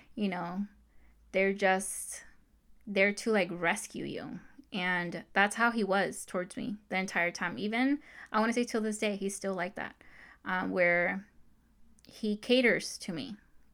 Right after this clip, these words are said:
And, um, so when you have someone like that, it's very hard for you to imagine them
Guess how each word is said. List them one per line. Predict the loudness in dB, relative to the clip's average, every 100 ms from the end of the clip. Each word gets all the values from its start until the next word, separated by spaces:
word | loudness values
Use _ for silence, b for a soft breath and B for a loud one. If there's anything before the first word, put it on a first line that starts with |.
| _ -10
And, | -4 0 0 -2 -6 -12 B B _ -10
um, | -10 -8 -10 -10 -14 _ _ -20 -20 b b b b b
so | 4 6 8 6 4 -6 -20 -20 2
when | 4
you | 8
have | 8 6
someone | 4 4 6 4 6
like | 4 6
that, | 6 6
it's | 4
very | 4 4 4
hard | 0 -8 0 6 8 8
for | 4
you | 4 4
to | 4
imagine | 2 0 2 2 2 2 4 4
them | 4 4 4 2 -2